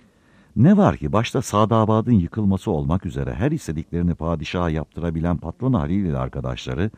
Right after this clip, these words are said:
günden güne saldırganlaşarak şımarıyorlardı. Daha Sultan Mahmud'un ikinci Cuma selamlığı sırasında birkaç zorba olayların başlaması sırasında yaptıkları gibi Bedeste'nin önüne gidiyor, burada esnafa dükkanlarını kapatmalarını söylüyor, bağırıp çağırarak edepsizlik yapıyorlardı.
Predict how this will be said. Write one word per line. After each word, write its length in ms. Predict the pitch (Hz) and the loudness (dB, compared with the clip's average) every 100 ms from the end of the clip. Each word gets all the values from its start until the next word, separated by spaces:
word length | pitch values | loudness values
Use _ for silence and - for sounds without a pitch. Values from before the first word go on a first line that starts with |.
| _ _ _ | _ _ _
günden 460 | 92 113 131 165 165 | 4 6 8 6 4
güne 180 | 123 98 | 4 2
saldırganlaşarak 920 | 98 98 95 92 95 92 90 87 - | 0 -2 -2 0 0 0 0 -4 -4
şımarıyorlardı. 1000 | 82 71 65 64 62 60 62 57 62 58 - _ _ _ _ _ _ _ - | -4 -2 -2 -6 -6 -6 -8 -8 -10 -10 -16 _ _ _ _ _ _ _ -2
Daha 200 | 131 196 | 2 2
Sultan 400 | - 151 156 170 | 0 -2 2 4
Mahmud'un 460 | 139 143 143 147 131 | 4 4 4 2 2
ikinci 440 | 104 - 156 160 | 0 2 2 2
Cuma 320 | 95 123 156 | 2 4 4
selamlığı 520 | 180 104 82 71 73 67 | 2 0 2 2 0 -4
sırasında 520 | 69 69 73 85 95 | -6 -6 -2 -2 0
birkaç 360 | 131 - 180 | -4 -2 -4
zorba 320 | - 78 65 78 | -2 -4 -4 -2
olayların 520 | 95 123 135 147 139 | 0 2 0 0 0
başlaması 480 | 139 - 139 139 127 | -2 -2 -4 -4 -6
sırasında 360 | 104 80 80 | -4 -4 -2
yaptıkları 540 | 95 104 - - 147 165 | -2 -2 -6 -8 -4 -2
gibi 320 | 101 71 73 - - - | -2 -4 -6 -10 -14 -2
Bedeste'nin 460 | 147 170 - 170 | 0 0 0 0
önüne 360 | 160 110 92 80 | 2 4 4 2
gidiyor, 360 | 67 65 69 90 - _ _ | -2 -4 -6 -6 -14 _ _
burada 300 | 170 190 131 | 2 4 4
esnafa 440 | 117 135 147 123 110 | 2 0 -2 0 -2
dükkanlarını 500 | - 139 120 120 135 | -2 2 4 4 2
kapatmalarını 560 | 139 127 117 135 151 | 0 -2 0 0 0
söylüyor, 500 | 143 101 78 95 123 | 0 -2 0 0 0
bağırıp 380 | 156 147 143 147 | 2 2 2 0
çağırarak 440 | - 127 92 107 | -2 0 0 -2
edepsizlik 560 | 98 135 131 127 113 - | -2 -4 -4 -6 -4 -4
yapıyorlardı. 800 | 71 71 67 65 64 64 62 | -6 -6 -6 -4 -6 -6 -6